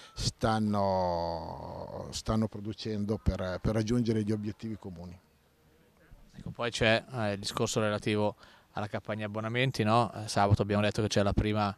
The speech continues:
Speaker 2: prima in casa, numeri già confortanti, già più di duecento teste sottoscritte, tra l'altro, ehm, proseguono anche le agevolazioni per le società amiche, quindi per,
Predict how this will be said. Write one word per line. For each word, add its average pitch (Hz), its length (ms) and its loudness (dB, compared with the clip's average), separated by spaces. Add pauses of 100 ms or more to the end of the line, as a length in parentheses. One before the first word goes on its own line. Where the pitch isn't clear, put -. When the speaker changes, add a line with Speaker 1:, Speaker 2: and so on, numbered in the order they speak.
(280)
Speaker 2:
prima 113 240 0
in 117 80 -2
casa, 120 360 6
numeri 110 300 0
già 107 140 2
confortanti, 110 800 -2
già 104 280 2
più 107 300 -4
di 104 80 -2
duecento 104 580 2 (280)
teste 107 300 0
sottoscritte, 117 540 2
tra 113 120 4
l'altro, 113 500 10 (340)
ehm, 104 960 6 (180)
proseguono 107 400 4
anche 110 180 0
le 107 80 6
agevolazioni 110 600 4
per 110 140 0
le 107 60 2
società 110 320 0
amiche, 123 360 8
quindi 107 260 4
per, 104 460 4